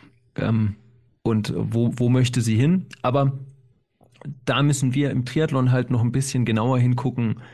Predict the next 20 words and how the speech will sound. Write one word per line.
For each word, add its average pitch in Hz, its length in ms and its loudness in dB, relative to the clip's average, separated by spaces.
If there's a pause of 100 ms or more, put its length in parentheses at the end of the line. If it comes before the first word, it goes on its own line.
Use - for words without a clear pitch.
(320)
ob 123 180 -2
sich's 123 320 0
wirklich 143 400 0
lohnt, 131 340 2
das 117 120 -4
eine 123 320 0
Kilo 139 580 0
verlieren 151 520 0
zu 139 180 -2
wollen 131 340 2
und 117 160 -2
dann 113 160 -2
vielleicht 110 400 -2
die 110 80 -2
Radleistung 107 680 -2
irgendwie 110 220 0
ein 107 60 0
bisschen 107 300 -4
zu 104 160 -8
schwächen. 120 540 -2